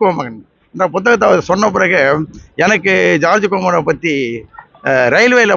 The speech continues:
பணியாற்றின முன்னாள் ஒரு தட்சிணாமூர்த்தின்னு ஒரு பெரியவர் இருந்தார். அவர் வந்து இப்போ இல்ல, is no more, இறந்துட்டாரு.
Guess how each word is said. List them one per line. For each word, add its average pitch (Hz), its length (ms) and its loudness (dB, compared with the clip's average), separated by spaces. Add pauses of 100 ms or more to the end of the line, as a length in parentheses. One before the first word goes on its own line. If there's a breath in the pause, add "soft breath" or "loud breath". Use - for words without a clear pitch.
பணியாற்றின 170 520 -2
முன்னாள் 160 360 -2 (100)
ஒரு 127 580 0
தட்சிணாமூர்த்தின்னு 175 640 -2
ஒரு 131 160 0
பெரியவர் 120 320 -2
இருந்தார். 101 340 -6 (520 soft breath)
அவர் 156 220 2
வந்து 185 180 2
இப்போ 143 460 2
இல்ல, 156 340 0
is 127 280 -6
no 147 80 0
more, 143 360 0
இறந்துட்டாரு. 120 520 -2